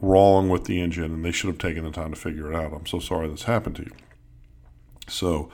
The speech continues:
I've got a friend that works at Avis. Big shout out to Ian. And he scours Arizona looking for a full-size S U V for me.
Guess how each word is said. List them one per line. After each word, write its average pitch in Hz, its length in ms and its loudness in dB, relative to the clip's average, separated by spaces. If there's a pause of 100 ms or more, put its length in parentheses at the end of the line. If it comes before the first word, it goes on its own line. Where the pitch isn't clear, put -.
(1200)
I've 110 140 2
got 113 100 6
a - 40 2
friend 107 340 4
that 98 80 -2
works 87 240 -4
at 101 80 -6
Avis. 113 640 2 (340)
Big 87 140 -2
shout 85 280 0
out 78 140 -4
to - 200 -4
Ian. 107 440 2 (640)
And 87 540 -2 (320)
he 123 540 0
scours 98 680 0
Arizona 92 440 0
looking 85 240 -2
for 87 160 -2
a 82 40 -6
full-size 80 540 -6
S 80 220 -8
U 82 100 -4
V 104 160 0
for 101 180 -6
me. 78 280 -10